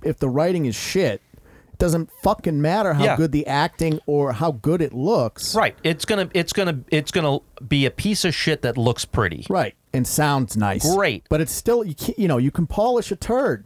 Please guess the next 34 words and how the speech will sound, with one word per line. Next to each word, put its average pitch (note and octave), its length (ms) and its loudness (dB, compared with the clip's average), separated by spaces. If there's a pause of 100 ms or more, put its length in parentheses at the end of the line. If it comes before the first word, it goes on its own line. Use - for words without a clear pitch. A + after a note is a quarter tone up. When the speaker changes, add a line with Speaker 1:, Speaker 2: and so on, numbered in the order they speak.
(120)
Speaker 2:
Right. G3+ 240 0
Speaker 1:
But F3 100 2
it's F3 120 -2
still B3 240 0
a - 40 -2
fucking G3 380 -2
turd. D4+ 280 0
Speaker 2:
Exactly. B2+ 680 0
And B2+ 160 2
this D3+ 160 0
is D3 120 0
what C#3 160 2
I B2+ 100 0
fear B2+ 280 2
it's A#2 160 -4
gonna A2 200 2
be. E2+ 260 -4 (220)
Speaker 1:
So F3+ 360 -2 (380)
what D#3+ 280 0
makes E3 320 -2
me C#3+ 100 0
nervous C3+ 560 0
is, G#2+ 540 0
uh, A2 320 0
Amazon, A#2 680 0 (100)
who, G#2 320 2 (840)
you C3+ 80 2
know, G2+ 220 -2 (180)
is F#2+ 160 0 (540)
the G#2+ 180 0
owners G#2+ 360 2
of, F#2 240 -2 (300)
of G#2 240 0
this G2 240 0